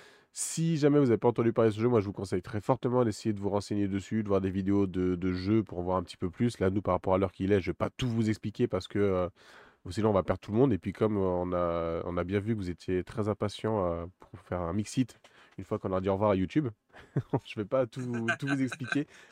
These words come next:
mais vraiment, ça vaut le coup de s'y intéresser, euh, parce que c'est un jeu qui a pas l'air comme ça. Ça a l'air très mignon, ça a l'air très beau, très gentil, mais ceux qui aiment vraiment chercher l'optimisation au maximum,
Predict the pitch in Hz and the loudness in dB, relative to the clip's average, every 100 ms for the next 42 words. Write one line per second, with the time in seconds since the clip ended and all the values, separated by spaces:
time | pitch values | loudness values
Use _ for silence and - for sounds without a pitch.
0 | - 107 107 123 135 147 - 110 104 123 | 0 2 6 6 6 4 4 0 2 2
1 | 123 - 127 - 113 - 107 104 - 113 | 2 0 -2 0 0 2 2 2 2 -2
2 | - _ - - - - - 95 92 90 | -4 _ -20 -20 -20 -12 0 4 4 4
3 | 90 90 98 - 107 - 110 104 104 95 | 2 0 -2 -2 -6 -2 0 2 0 0
4 | 107 113 117 120 120 - _ _ _ - | 0 2 4 2 0 -4 _ _ _ -4
5 | 107 101 147 156 147 135 117 - 107 147 | 0 4 6 6 4 2 2 2 2 0
6 | 98 92 - - 101 110 95 120 - 87 | -4 -4 -4 -4 0 0 -2 -4 -8 -14
7 | - 110 98 110 - 110 101 92 - 117 | -8 -6 -2 -4 -4 -4 -2 -4 -4 -6
8 | 185 - 104 110 117 131 - _ _ - | -6 -6 -2 2 4 4 2 _ _ -20
9 | - - 120 - - 104 - 110 113 101 | -20 -8 -6 -6 -10 -10 -2 0 0 -4
10 | 95 104 107 107 - 117 104 - 110 107 | -2 0 0 0 -2 -6 -6 -4 -4 -2
11 | - 104 104 107 - 110 104 104 - 110 | -4 -4 -2 -2 -4 -4 -2 -4 -4 -2
12 | 104 98 - 101 104 110 113 | -2 -6 -8 -2 0 0 -4